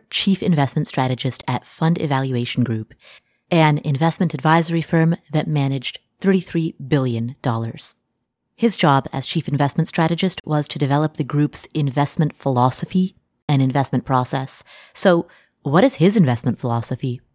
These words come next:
What kind of margin of safety does he hold? How does he hold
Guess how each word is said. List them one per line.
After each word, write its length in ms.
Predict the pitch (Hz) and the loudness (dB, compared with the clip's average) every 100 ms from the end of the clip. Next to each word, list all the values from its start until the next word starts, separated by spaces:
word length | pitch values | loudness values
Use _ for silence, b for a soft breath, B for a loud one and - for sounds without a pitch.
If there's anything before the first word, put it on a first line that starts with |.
| _ _ | _ _
What 160 | - 147 | -4 -2
kind 140 | 220 | -2
of 140 | 233 165 | -4 -2
margin 340 | 156 180 185 | -2 -2 -2
of 80 | 160 | -4
safety 320 | - 143 - | -2 -4 -2
does 160 | 147 117 | -2 -4
he 80 | 117 | -6
hold? 380 | 117 113 113 b b b b | -6 -6 -10 b b b b
How 240 | - 190 226 | -2 0 2
does 160 | 247 | 0
he 120 | - 208 | -2 -4
hold 380 | - 190 185 | 2 2 2